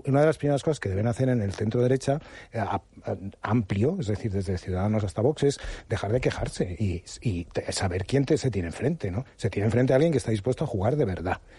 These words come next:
Y no, y aquí se trata de jugar de verdad también. No quiero decir que se juegue con las mismas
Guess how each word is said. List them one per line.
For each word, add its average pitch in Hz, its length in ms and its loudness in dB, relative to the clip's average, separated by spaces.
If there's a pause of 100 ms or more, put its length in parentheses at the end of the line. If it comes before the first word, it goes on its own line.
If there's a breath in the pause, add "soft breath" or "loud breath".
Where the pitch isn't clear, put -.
(100)
Y 104 160 -2
no, 87 160 -8
y 107 140 -2
aquí 92 260 -4
se 123 140 -2
trata 120 220 2
de 151 60 4
jugar 98 260 0
de 147 80 2
verdad 127 240 4
también. 127 280 4
No 160 80 4
quiero 185 160 6
decir 170 160 2
que 147 80 0
se 127 100 0
juegue 123 220 2
con 117 140 0
las 95 180 0
mismas 113 440 0